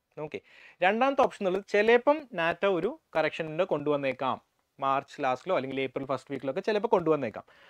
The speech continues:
അങ്ങനെ കൊണ്ടുവരികയാണെങ്കിൽ നമ്മുടെ എക്സാം ഡേറ്റ്സ് നമുക്ക് എഡിറ്റ് ചെയ്യാനുള്ളൊരു ഓപ്ഷൻ തരുന്നുണ്ടെങ്കിൽ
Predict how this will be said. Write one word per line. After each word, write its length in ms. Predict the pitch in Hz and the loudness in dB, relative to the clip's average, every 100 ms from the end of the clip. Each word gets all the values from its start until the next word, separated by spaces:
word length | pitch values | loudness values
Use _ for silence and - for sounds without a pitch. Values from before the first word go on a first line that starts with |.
| - - | -6 -2
അങ്ങനെ 220 | 208 285 285 | 2 4 4
കൊണ്ടുവരികയാണെങ്കിൽ 640 | 226 233 254 208 185 170 226 156 | 4 4 4 2 0 -4 -4 -4
നമ്മുടെ 240 | 170 196 175 | 0 0 0
എക്സാം 240 | 139 165 165 | -2 -2 -2
ഡേറ്റ്സ് 240 | 165 175 170 | -4 -4 -6
നമുക്ക് 200 | 160 170 | -4 -2
എഡിറ്റ് 240 | 156 165 208 | -4 -6 -2
ചെയ്യാനുള്ളൊരു 460 | 175 160 165 160 147 | 0 0 0 2 0
ഓപ്ഷൻ 240 | - 160 165 | 0 -4 0
തരുന്നുണ്ടെങ്കിൽ 580 | 147 147 165 131 123 | 0 2 -2 -2 -4